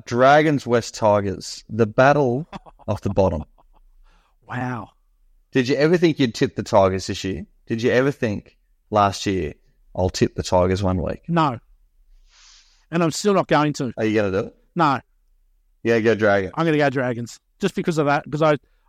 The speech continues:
Speaker 1: I'm going Tigers.
Speaker 2: Okay.
Speaker 1: I'm going Tigers. Just because it's different, because honestly, it's a fucking coin flip.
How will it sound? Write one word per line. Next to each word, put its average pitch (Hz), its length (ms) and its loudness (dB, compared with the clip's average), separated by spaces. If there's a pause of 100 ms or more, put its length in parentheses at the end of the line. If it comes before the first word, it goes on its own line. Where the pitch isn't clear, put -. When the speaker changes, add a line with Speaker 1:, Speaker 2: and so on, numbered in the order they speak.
Speaker 1:
I'm 120 100 2
going 135 240 4
Tigers. 104 580 0 (240)
Speaker 2:
Okay. 185 280 -2 (160)
Speaker 1:
I'm 117 120 2
going 113 160 4
Tigers. - 500 -2 (1160)
Just 131 240 2
because 117 320 2
it's - 100 -12
different, 98 380 -2
because 95 360 0 (300)
honestly, 104 560 2
it's - 160 -8
a 101 60 -4
fucking 95 440 0
coin 85 260 -2
flip. - 280 -10